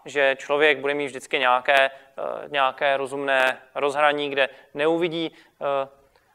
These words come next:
nejenom to X M L, ale třeba do jisté míry ani, ani to R D F. A uvidí tam skutečně jenom, eh,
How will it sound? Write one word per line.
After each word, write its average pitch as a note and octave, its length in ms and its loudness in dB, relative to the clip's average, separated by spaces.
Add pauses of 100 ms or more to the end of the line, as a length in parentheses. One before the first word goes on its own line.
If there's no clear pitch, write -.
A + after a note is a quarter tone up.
nejenom G3 380 4
to G#3+ 160 -2
X - 180 -6
M F3 160 2
L, E3 180 6
ale D3 200 6
třeba D#3 240 0
do C#3+ 100 2
jisté D3+ 240 -2
míry D3+ 220 -2
ani, D3 320 -4
ani C#3+ 220 -6
to D#3 140 0
R C3+ 140 0
D C#3 180 4
F. - 300 -2 (580)
A - 120 -6
uvidí C#3 280 -6
tam C#3 160 -4
skutečně C#3 420 -6
jenom, C3+ 300 0
eh, B2+ 260 0